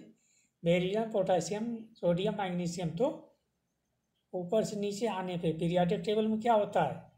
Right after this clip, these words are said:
यानी कि डिक्रीज होता जाता है, इसलिए बेरिलियम की सबसे ज़्यादा होगी आयोनाइजेशन एनर्जी, ठीक।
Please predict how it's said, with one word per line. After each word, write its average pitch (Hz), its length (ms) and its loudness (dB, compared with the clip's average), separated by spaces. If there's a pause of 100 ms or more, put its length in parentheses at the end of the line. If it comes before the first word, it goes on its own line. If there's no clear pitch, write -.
यानी 175 200 -2
कि - 60 -6 (100)
डिक्रीज 214 340 -2
होता 170 260 2
जाता 151 260 0
है, 143 60 -2
इसलिए 208 320 2
बेरिलियम 185 680 0
की 233 100 -6
सबसे 214 320 -4
ज़्यादा 190 280 2
होगी 147 360 0 (680)
आयोनाइजेशन 175 800 4
एनर्जी, 151 500 -2
ठीक। - 360 -4